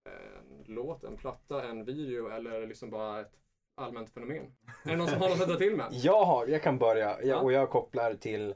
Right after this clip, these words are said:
Speaker 2: till det här avsnittet vi pratade om, just Quiet Riot, som har haft mycket bandbyten, eller
Speaker 1: Mm.
Speaker 2: eh, medlemsbyten rättare
Speaker 1: Ja.
Speaker 2: sagt. Eh, och jag vill då tipsa från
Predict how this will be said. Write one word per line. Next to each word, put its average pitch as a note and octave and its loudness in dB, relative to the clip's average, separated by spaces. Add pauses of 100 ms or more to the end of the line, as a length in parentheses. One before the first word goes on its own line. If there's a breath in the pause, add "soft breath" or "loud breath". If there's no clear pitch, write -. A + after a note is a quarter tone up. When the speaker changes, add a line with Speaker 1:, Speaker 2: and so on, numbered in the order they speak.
Speaker 2:
till G#3 -2
det D#3+ 0
här D3+ 2
avsnittet C3 0
vi B2 0
pratade B2+ 0
om, A#2+ -2
just A#2 -6
Quiet A2+ 0
Riot, A2+ 0
som A2 -8
har A#2+ 2
haft B2 -4
mycket A#2 -6
bandbyten, G#2+ -4
eller G#2+ -4
Speaker 1:
Mm. C3 -6
Speaker 2:
eh, G#2+ -6
medlemsbyten G#2+ -6
rättare G2 -8
Speaker 1:
Ja. G2 -6
Speaker 2:
sagt. D#3+ -6 (220)
Eh, A2 0
och B2 -8
jag C3 -2
vill B2+ -4
då A#2 -4
tipsa A2+ -8
från G#2 -8